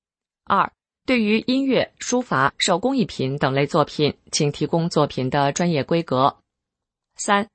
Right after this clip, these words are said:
投稿平台：H T T P S://三W点明慧点O R G斜杠M H斜杠Contact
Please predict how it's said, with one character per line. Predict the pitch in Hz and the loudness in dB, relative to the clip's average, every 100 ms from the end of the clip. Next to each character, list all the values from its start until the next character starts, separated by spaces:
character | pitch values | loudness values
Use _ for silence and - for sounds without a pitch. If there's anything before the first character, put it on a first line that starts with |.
| _ _ | _ _
投 | - 220 | -2 2
稿 | 180 | 2
平 | 123 156 | 0 -4
台 | 190 - 135 156 - _ _ | -4 0 0 0 -4 _ _
：H | 254 269 - | -2 0 -4
T | 262 | -4
T | 262 | -2
P | 226 | 0
S:// | - 127 151 - - _ 208 147 - 147 143 190 185 143 135 208 160 _ _ - | 0 -2 -2 -4 -12 _ 0 0 0 0 2 0 0 -2 0 0 -2 _ _ -8
三 | - 269 | -2 0
W | 269 269 214 151 139 | 2 2 2 2 2
点 | 147 131 - | 2 0 0
明 | 165 151 147 | -2 0 -2
慧 | - 285 - - | 0 0 0 -2
点 | 156 135 - | 0 0 2
O | 160 | 0
R | 151 139 | 2 0
G | - 220 - _ _ _ | 0 -2 -2 _ _ _
斜 | - 214 | -2 -2
杠 | 202 220 - _ | 2 0 0 _
M | 156 190 | 0 2
H | 208 160 - - - _ _ | 2 0 0 -2 -4 _ _
斜 | - 165 170 | 0 0 2
杠 | 214 143 _ _ | 0 -2 _ _
Contact | - 269 285 196 - - - | -2 -2 0 -4 -4 -6 -18